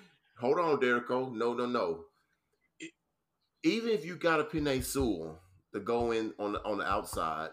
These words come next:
Speaker 1: and you had Matthews to kick him inside, that's better than, I mean, I, I feel like that'd be a better move than what we've been trying out there with, with, with skill positions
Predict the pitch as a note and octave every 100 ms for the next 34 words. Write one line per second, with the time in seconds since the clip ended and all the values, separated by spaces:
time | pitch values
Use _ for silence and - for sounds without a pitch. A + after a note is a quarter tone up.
0 | - E2+ F2+ G2 F#2 E2+ F#2+ F#2+ - G2
1 | - - A2+ A2 G#2+ G#2+ - D2 C#2+ D2+
2 | - _ _ _ _ _ _ - F3+ -
3 | A#2 D#3 A3+ G#3 E3 E3 D#3 B2+ _ _
4 | C3+ E3 F3 D3+ E3 F3+ G3 G3+ D#3+ C#3
5 | B2 A#2+ B2 G#2+ F#2+ A2+ G#2+ G#2 G2+ F2
6 | E2 D#2+ D#2 F2 E2 E2 E2 _ _ _
7 | A2+ G#2+ A#2+ B2 A2 G2+ G2+ - - A#2+
8 | A2+ A2 G#2 G2 G2 G2 F#2 F#2 F2+ -
9 | _ - G2 - _ _ _ _ - -
10 | D3+ C#3+ B2+ G#2+ A2 - G#2+ G2+